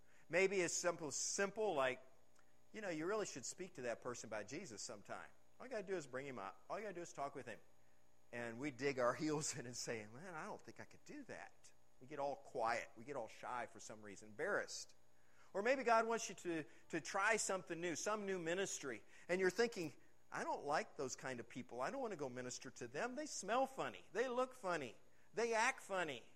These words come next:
And so you refuse, you balk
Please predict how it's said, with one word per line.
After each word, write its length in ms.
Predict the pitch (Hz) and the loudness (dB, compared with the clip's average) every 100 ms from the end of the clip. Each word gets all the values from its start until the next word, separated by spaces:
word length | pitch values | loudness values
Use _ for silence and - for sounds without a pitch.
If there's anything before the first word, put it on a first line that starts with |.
| - - - - - - - - | -20 -20 -20 -20 -20 -20 -12 -2
And 120 | 208 | 2
so 260 | - 240 220 | 6 6 4
you 140 | 214 | 4
refuse, 640 | 202 185 - 269 254 208 | 4 2 2 2 4 2
you 140 | 208 180 | 0 0
balk 460 | 175 254 208 - | 6 10 10 8